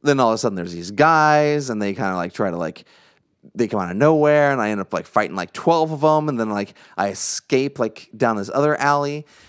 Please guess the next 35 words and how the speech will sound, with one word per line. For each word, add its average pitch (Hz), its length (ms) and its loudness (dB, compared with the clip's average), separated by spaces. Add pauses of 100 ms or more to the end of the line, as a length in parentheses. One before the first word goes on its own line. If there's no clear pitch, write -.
(100)
and, 101 720 -2
uh, 95 460 2 (100)
and 107 160 -4
then 110 180 -2
there's 98 360 -2
a 92 60 -8
cell 131 300 2
phone 151 260 0
back 143 260 2
there, 139 500 0
and 147 640 -2
a, 123 320 0
uh, 113 280 2
a 110 40 -4
page 120 320 -2
out 117 180 2
of 107 100 -4
the, 107 200 -2
uh, 104 180 0 (360)
the 117 100 -6
handbook, 120 540 0
and 160 720 2 (460)
a, 127 300 4
an 131 300 -4
echo 143 560 0 (180)
that 135 120 2
I 131 60 2
could 120 140 -6
recreate 127 840 -4
and 107 440 -6
collect, 123 680 -4
and 117 140 -4
it's 110 100 -8
just 107 180 -12
like, 107 240 -2